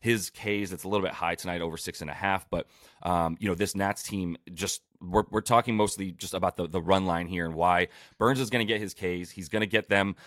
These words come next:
um, to strike out and, and really get out. He's got a three four six E R A and a one point zero four whip. That's been even better in terms of the expected numbers for Burns over his last three starts. He has given up three runs twice in his last, like, five, but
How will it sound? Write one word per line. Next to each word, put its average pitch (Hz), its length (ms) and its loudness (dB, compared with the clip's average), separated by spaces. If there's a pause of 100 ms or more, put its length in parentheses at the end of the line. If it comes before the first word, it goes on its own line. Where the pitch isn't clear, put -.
(120)
um, 92 300 4
to 95 100 -8
strike 98 340 -2
out 92 280 4
and, 90 120 -4
and 82 200 -8
really 110 180 2
get 101 300 4
out. 90 120 6
He's 92 120 -2
got 98 100 2
a 82 40 -8
three 120 160 -6
four 101 220 0
six - 340 -4
E 98 80 -2
R 92 180 2
A 92 80 2
and 87 80 -2
a 82 40 -2
one 92 180 -2
point 92 240 0
zero 90 220 -4
four 85 280 -4
whip. 85 280 0 (220)
That's 92 140 -6
been 95 140 -2
even 92 240 -4
better 95 400 2
in 82 120 -4
terms 87 220 -4
of 80 220 -6
the 85 120 -6
expected - 580 -2
numbers 82 440 -2
for 87 120 -4
Burns 82 440 -2 (220)
over 90 160 2
his 92 160 -2
last 87 280 2
three 87 180 -6
starts. - 500 2 (260)
He 127 120 4
has 143 160 8
given 131 160 2
up - 80 0
three 120 200 -2
runs 104 380 2
twice 98 440 2
in 92 60 -4
his 90 120 -4
last, 87 240 0
like, 80 140 -4
five, 90 520 2
but 85 160 -2